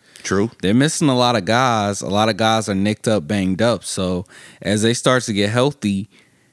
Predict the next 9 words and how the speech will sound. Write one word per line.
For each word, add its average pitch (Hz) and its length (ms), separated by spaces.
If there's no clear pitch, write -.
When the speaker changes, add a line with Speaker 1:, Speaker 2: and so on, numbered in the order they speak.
Speaker 2:
they're 127 200
gonna 208 240
be 185 100
a 170 80
real 160 220
threat 139 360
'cause 92 160
they're 110 160
already 123 500